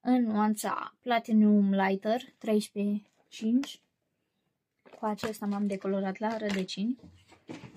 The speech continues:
Apoi, eh, m-am dat cu vopseaua aceasta permanentă doisprezece cincizeci și nouă Cool Platinum Blond, care nu s-a făcut, eh, așa ca pe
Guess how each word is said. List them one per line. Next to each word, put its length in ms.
Apoi, 480
eh, 360
m-am 220
dat 300
cu 80
vopseaua 480
aceasta 420
permanentă 800
doisprezece 540
cincizeci 280
și 80
nouă 220
Cool 160
Platinum 540
Blond, 560
care 360
nu 160
s-a 180
făcut, 520
eh, 340
așa 320
ca 260
pe 300